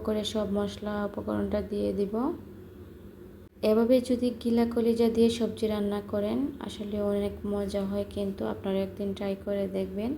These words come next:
তো যখনই আমি একসাথে অনেকগুলা মুরগি আনি, তো সব গিলা কলিজা আমি একত্রে রেখে দিই একদিন এভাবে বানাইয়ে খাওয়ার জন্য আর কি। তো এখন দেখেন, সবগুলা মশলা টশলা আমার দেওয়া হয়ে গিয়েছে। এবার একটু নাড়াচাড়া দিয়ে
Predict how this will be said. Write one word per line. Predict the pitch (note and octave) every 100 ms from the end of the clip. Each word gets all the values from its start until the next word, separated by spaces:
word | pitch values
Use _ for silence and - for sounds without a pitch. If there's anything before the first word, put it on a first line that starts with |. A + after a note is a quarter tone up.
| - - - - - - - - - - - -
তো | A3+ A3 A3
যখনই | A3 A3 A#3 A#3+
আমি | A#3+ A#3+ A#3+
একসাথে | G#3+ - A3 A3
অনেকগুলা | G#3 G3+ G3+ A3 G#3 G3+
মুরগি | G3+ G3 G3+
আনি, | G3+ G#3 B3
তো | A3 G3+
সব | G3 G#3 G3
গিলা | G#3+ G#3+ A3
কলিজা | A#3 A3 A3 A3+
আমি | A3 G3+
একত্রে | G3+ G3+ - G#3+
রেখে | A3 G#3+ A3+
দিই | A3+ C4+ F4+ - - - - - -
একদিন | G3 - G#3 G#3 G#3+
এভাবে | G3+ G3 G3+ G3+ G3
বানাইয়ে | G3 G3 G3 G3 G3+ G3 -
খাওয়ার | G3+ G3 G3
জন্য | G3 G3 G3
আর | G3+ G3
কি। | - D4 - - - - - - - - - - - - -
তো | B3 B3+ B3+ -
এখন | A3+ A3+ A#3
দেখেন, | A3 A3+ B3
সবগুলা | A#3 G#3+ G#3+ G#3
মশলা | G3+ G3+ G#3+
টশলা | G#3 G#3+
আমার | G3+ G3+
দেওয়া | G3 G3+
হয়ে | G#3 G#3 G3+
গিয়েছে। | G3+ G#3 - A3+
এবার | G3+ G#3
একটু | G2+ G2+
নাড়াচাড়া | G2 G2 - G#2 G2+
দিয়ে | F#3+ G#3